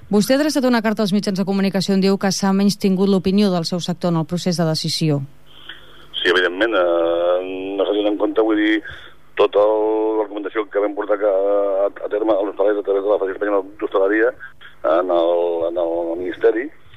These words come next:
Speaker 2: on s'oferien, doncs, no, estan disposats a col·laborar i s'oferien garanties, perquè hi ha garanties i hi ha, hi ha mesures tècniques que són suficientment bones tant, tant per aïllar el que és el,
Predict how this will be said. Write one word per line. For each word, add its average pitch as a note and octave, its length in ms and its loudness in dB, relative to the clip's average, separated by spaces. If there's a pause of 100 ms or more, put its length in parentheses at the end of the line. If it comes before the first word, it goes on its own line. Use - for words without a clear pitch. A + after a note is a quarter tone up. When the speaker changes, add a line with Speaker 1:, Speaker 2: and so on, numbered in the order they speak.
(220)
Speaker 2:
on G2 160 0
s'oferien, G2 640 -2
doncs, G2+ 160 -4
no, F#2 140 -2
estan G#2 240 -2
disposats G2+ 320 -2
a - 80 -12
col·laborar G#2 260 2
i A#2 60 -4
s'oferien G2+ 560 -4
garanties, G#2+ 580 -2 (560)
perquè E2 220 -2
hi F#2+ 80 4
ha - 80 0
garanties F#2+ 500 -2
i F#2+ 80 -8
hi F#2+ 80 0
ha, F#2 60 -2 (100)
hi F#2 80 -2
ha F#2+ 80 -2
mesures G2 480 -2
tècniques A2 400 -4 (560)
que - 140 -12
són F#2+ 160 -12
suficientment G2 760 -2
bones A2 240 0 (160)
tant, G2 240 -2
tant F#2+ 160 -2
per F#2 160 -2
aïllar F#2 380 0
el - 480 -18
que F2+ 100 2
és F2 80 -2
el, F#2 400 2